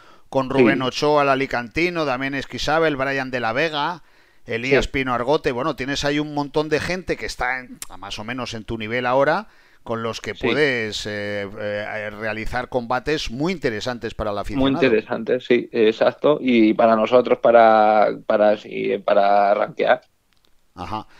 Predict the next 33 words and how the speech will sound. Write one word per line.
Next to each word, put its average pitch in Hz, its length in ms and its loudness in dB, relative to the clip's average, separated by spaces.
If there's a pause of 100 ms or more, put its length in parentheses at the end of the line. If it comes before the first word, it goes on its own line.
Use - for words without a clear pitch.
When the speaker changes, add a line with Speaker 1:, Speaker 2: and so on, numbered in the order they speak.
(120)
Speaker 2:
En 127 120 6
Speaker 1:
¿Tú 123 60 6
cómo 107 120 2
Speaker 2:
Espavox 135 300 8
estoy 185 480 4
en 151 340 6
el 147 140 2
diecinueve, 135 400 6
yo 143 160 6
creo, 165 260 4
vamos, 143 360 6
en 123 140 4
el, 123 720 4 (840)
en 127 120 0
el 113 100 2
Borrell 143 400 8
lo 147 60 4
he 147 40 4
mirado 143 320 8
y 151 80 4
estoy 147 440 4
el 135 120 8
once. - 580 -2 (120)
Speaker 1:
Sí, 175 220 0
lo 143 100 2
que 139 80 -2
pasa 151 280 2
que 156 120 0
en 156 120 -2
el, 151 80 0
Speaker 2:
Ahora. 147 300 2
Speaker 1:
en 143 160 -4
el 139 480 -6